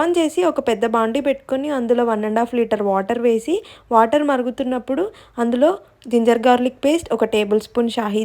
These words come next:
జీరా, మూడు స్టార్ అనస్, నాలుగు మిరియాలు, ఓ బిర్యానీ ఆకు, హాఫ్ ఇంచ్ దాల్చిన చెక్క, ఐదు లవంగాలు వేసి,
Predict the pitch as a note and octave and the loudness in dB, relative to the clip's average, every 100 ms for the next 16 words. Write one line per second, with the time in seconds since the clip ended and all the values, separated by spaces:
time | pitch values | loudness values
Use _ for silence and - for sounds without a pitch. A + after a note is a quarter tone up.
0 | G3+ A3+ B3+ E4+ A4 - - _ _ _ | -2 -2 0 -2 -6 -18 -20 _ _ _
1 | _ _ - A#3+ B3 A#3+ B3 G#3 G#3+ A3 | _ _ 2 4 4 2 2 4 4 4
2 | B3 E4+ - - _ - A3 G#3+ G#3 G#3+ | 2 0 -2 -10 _ -2 2 4 4 2
3 | G#3+ A3 G#3+ A3 A3 C#4+ C#4+ A3 G3+ G3+ | 2 2 2 2 2 2 2 2 0 -2
4 | G#3+ A3+ A#3 G#3+ G3+ - D4 B3+ G3+ G#3+ | -2 -2 -2 -2 -4 -4 -4 -2 -2 -4
5 | G#3 G#3 G3 G3 A#3+ A3+ A3 - C#4 B3+ | -4 -2 -2 -2 -4 -4 -4 -4 -4 -2
6 | G3 F#3+ F#3+ G3 A3 G#3+ G#3 G3 G3+ D4+ | -2 -2 -2 -4 -2 -2 -2 -4 -4 -4